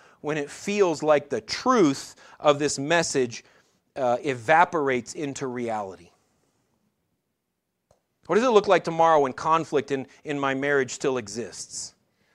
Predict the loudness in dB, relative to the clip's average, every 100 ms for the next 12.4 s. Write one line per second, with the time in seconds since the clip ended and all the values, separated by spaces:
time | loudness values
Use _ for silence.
0 | _ _ -4 0 4 4 6 2 2 -2
1 | 4 6 6 4 -2 -4 _ -8 -6 -2
2 | 2 2 0 -8 -8 -8 0 4 4 2
3 | -8 -8 -12 -2 2 2 0 -6 -2 0
4 | 4 4 4 2 2 0 -4 -2 -2 -2
5 | -8 -6 -4 -4 -4 -6 -10 -16 -10 -10
6 | -4 0 0 0 0 0 -4 -12 -16 _
7 | _ _ _ _ _ -14 0 0 2 -2
8 | 0 0 2 0 -2 -4 -2 -2 -6 _
9 | -12 -6 -6 -6 -4 0 2 2 0 -4
10 | -6 -8 -6 -6 -6 -4 0 0 0 -10
11 | -10 0 2 2 0 -8 -4 -2 -2 -4
12 | -10 -10 -18